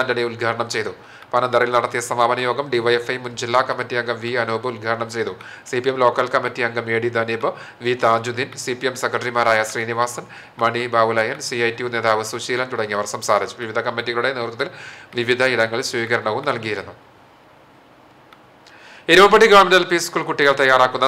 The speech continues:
സംയുക്ത ഡയറിയുടെ പ്രകാശനം നടന്നു. കുട്ടികൾ ഡയറി എഴുത്ത് ശീലം വളർത്തിയെടുക്കുവാൻ വേണ്ടിയാണ് ഒന്ന് രണ്ട് ക്ലാസ്സുകളിലെ വിദ്യാർത്ഥികൾക്കായി പദ്ധതി തയ്യാറാക്കിയത്. എരുമപ്പെട്ടി പഞ്ചായത്ത് വൈസ് പ്രസിഡന്റ്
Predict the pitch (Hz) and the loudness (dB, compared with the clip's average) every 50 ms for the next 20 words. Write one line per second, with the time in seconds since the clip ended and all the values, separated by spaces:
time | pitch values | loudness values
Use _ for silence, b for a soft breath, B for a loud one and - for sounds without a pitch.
0 | 131 - 139 123 123 120 - - 135 123 120 120 117 120 117 120 120 123 120 110 | 0 0 -2 -4 -4 -4 -4 -2 0 2 2 2 2 2 0 0 0 0 0 2
1 | 113 113 113 - - 123 117 113 113 107 101 87 - - 123 - 123 120 123 127 | 2 2 0 0 -4 -2 0 0 0 0 -2 -4 -6 -8 -6 -2 0 0 0 2
2 | 123 123 120 120 120 123 123 123 123 123 131 147 156 B B B B B - - | 4 4 6 6 6 4 4 2 2 2 0 0 0 B B B B B -4 0
3 | 127 120 117 120 120 117 117 113 113 - 131 123 120 120 - 127 117 117 117 113 | 0 2 2 2 4 4 4 4 4 4 2 0 0 0 -2 0 0 0 0 2
4 | 113 110 107 104 107 104 101 95 120 - B B B B B 104 113 123 135 135 | 0 -2 0 0 2 2 2 2 2 -2 B B B B B -6 -4 0 0 2
5 | 135 127 123 120 123 120 123 117 113 113 - 127 110 113 113 113 110 107 98 107 | 2 2 2 2 0 4 4 4 4 4 0 -4 -4 -4 -4 -4 -4 -6 -4 -2
6 | 110 110 - - 117 113 113 113 117 107 113 135 - 123 113 110 113 113 117 127 | -2 -2 -2 -2 -2 -2 -2 0 0 -2 -2 0 0 -2 0 0 -2 -4 -2 -2
7 | 117 113 110 110 110 107 110 120 110 101 92 - B B B B B B B 107 | 0 0 2 2 2 2 0 -2 -4 -4 -4 -6 B B B B B B B -2
8 | 113 117 113 113 117 117 120 117 113 113 117 117 113 113 113 113 110 107 - 120 | -2 0 0 0 0 0 0 0 -2 0 -2 -2 -2 0 0 0 -2 -2 -4 -8
9 | 117 - 117 107 113 | -6 -6 -4 -4 -4